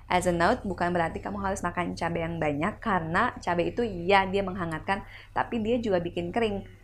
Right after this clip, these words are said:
Kayak misalnya kalau kamu kasih cabai di sini gitu kan, it will dry up your skin. Dan Vata itu tendensinya udah kering badannya, jadi eat something that is warming, tapi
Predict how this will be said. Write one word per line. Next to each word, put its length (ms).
Kayak 160
misalnya 260
kalau 140
kamu 240
kasih 220
cabai 260
di 100
sini 300
gitu 160
kan, 320
it 240
will 240
dry 320
up 80
your 160
skin. 380
Dan 400
Vata 240
itu 160
tendensinya 480
udah 180
kering 300
badannya, 400
jadi 400
eat 240
something 420
that 140
is 80
warming, 560
tapi 420